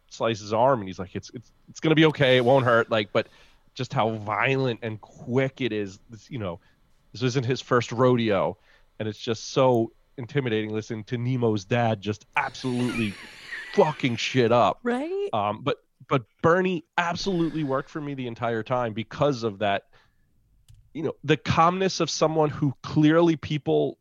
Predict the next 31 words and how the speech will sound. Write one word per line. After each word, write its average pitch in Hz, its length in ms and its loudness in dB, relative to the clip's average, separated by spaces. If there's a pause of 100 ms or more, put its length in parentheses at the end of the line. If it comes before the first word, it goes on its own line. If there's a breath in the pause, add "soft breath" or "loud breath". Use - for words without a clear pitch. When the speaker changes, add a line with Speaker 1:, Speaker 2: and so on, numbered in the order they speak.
(380)
Speaker 1:
who 147 120 2
clearly 160 400 4
has 143 200 4
power, 139 500 0
just 113 180 -8
the 113 80 -8
way 107 180 -2
other 104 200 -4
people 110 260 -4
react 117 300 0
to 120 100 0
him 113 80 -6
when, 101 180 -10 (200)
you 117 100 -10
know, 110 80 -2
Shannon's 107 400 -2
with 110 180 0
him 107 200 -2 (540 soft breath)
and 107 340 -2
Nino 101 240 2
asks 101 220 2
about 90 220 -4
Shannon's 87 340 -4
leg 156 200 6
and 120 80 -4
he 104 60 -6
says, - 180 -8
"Oh, 95 80 -2
I 90 80 -2
paid 95 260 -4
my 85 140 -4